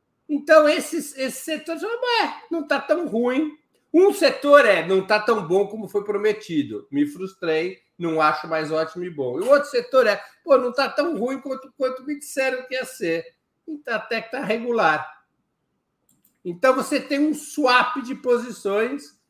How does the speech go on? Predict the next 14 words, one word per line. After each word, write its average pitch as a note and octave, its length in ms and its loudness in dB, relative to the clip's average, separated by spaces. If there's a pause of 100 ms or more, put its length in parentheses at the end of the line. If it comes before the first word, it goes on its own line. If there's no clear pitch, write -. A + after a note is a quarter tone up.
(960)
mas G#3 680 4
swaps A3 640 2
de E3+ 100 -8
posições E3+ 840 -2
não A3 580 4
dão G3 380 4
conforto F#3 760 -4
para F3+ 220 0
um F#3+ 100 -8
governo F3+ 540 -2
numa G3 200 -4
situação F#3 340 -8
de F3+ 80 -10
polarização. F#3+ 880 -6